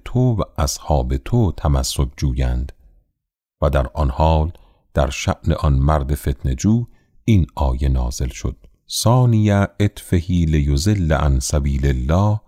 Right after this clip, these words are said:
له فی الدنیا خزی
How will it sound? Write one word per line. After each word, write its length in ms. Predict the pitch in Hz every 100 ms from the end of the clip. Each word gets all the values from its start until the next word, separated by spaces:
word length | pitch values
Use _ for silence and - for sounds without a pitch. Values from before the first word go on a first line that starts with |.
| _ -
له 440 | 85 113 113 120 110
فی 160 | -
الدنیا 720 | 80 64 73 107 95 80 80 78
خزی 600 | - 90 65 65 64